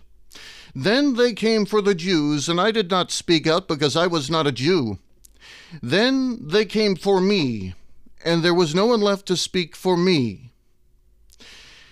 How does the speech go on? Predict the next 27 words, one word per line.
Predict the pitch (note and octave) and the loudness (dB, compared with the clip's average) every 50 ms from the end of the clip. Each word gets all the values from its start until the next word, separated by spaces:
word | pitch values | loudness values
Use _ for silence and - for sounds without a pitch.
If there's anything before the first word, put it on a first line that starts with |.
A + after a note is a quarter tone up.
| - - | -20 -12
Since | - - - G#3+ G3+ F3+ - | -8 -4 -2 0 0 -2 -2
the | - - D#3+ | -4 -6 -4
preparation | - F3+ F#3+ F3+ - - F3 F3 F3 E3+ - - F3+ D#3+ | -2 0 0 0 0 0 2 2 2 2 0 0 0 2
of | D3+ C#3 A#2+ | 2 2 0
this | C3+ D3+ - - | -2 -2 0 0
morning's | E3+ F3+ G3 G3 F3+ D#3+ C#3 A2+ - | 2 2 4 4 2 2 0 -2 -4
feature, | - - F3+ D#3+ - - D3 D3 | -4 -6 -6 -6 -4 -4 -4 -4
which | D3 C#3 C#3+ C3+ - - | 0 0 0 0 0 -2
went | B2+ D3+ D#3 D#3 C#3 | -2 0 2 2 2
out | C3+ B2+ | 2 2
at | B2 A#2+ - | 0 0 -2
five | - - D3+ D3 C#3+ B2+ | -2 0 2 2 4 4
A | C3 C3+ B2+ C3+ | 4 4 4 4
M, | D3 D3 C3+ A#2+ B2 C3 C3+ B2 G#2+ | 4 2 2 2 2 0 0 0 0
but | G#2 C3 B2+ B2 - | 0 0 0 0 -2
which | - C3 C3 A#2+ - - | -2 -2 -2 -2 -2 -2
was | C#3+ C3+ A#2 - | -2 -2 -2 -2
recorded | C3 C3+ B2+ - E3 F3 F3+ D#3 D3 B2 B2 | -2 -4 -2 0 0 0 2 2 0 0 0
at | B2+ A#2+ | 2 2
eight | C#3+ C#3+ C3+ - | 0 0 -2 -4
P | - C#3+ C#3+ C#3 C#3 | -2 0 2 2 2
M | C3+ C3 B2+ | 4 4 2
yesterday, | C#3+ D3 D3 - - D3 B2+ B2 B2 B2+ C#3+ - - - - - - - - - - - | 2 0 0 -2 -4 -2 0 0 0 0 -2 -4 -8 -18 -20 -20 -20 -20 -20 -20 -18 -6
Russia | - C#3 D#3 F#3+ G3 - A3 G#3+ G3+ F#3 - - - | -2 0 0 0 2 0 0 0 0 -2 -6 -6 -2
has | D3 E3+ E3 - E3+ | 0 0 2 2 2
invaded | E3 D#3+ C3+ C#3+ F3 F3+ E3+ E3+ E3 D3+ C#3 C#3 B2+ - - | 0 2 2 2 2 2 2 2 0 -2 -4 -8 -10 -10 -14
Ukraine. | - C3+ D#3 E3 D#3+ C3 - E3 F3 D3+ B2+ A#2+ A2+ G#2 G2+ F#2 F2+ | -10 -4 -2 -2 -2 -2 -2 -2 0 0 0 0 -2 -4 -8 -10 -12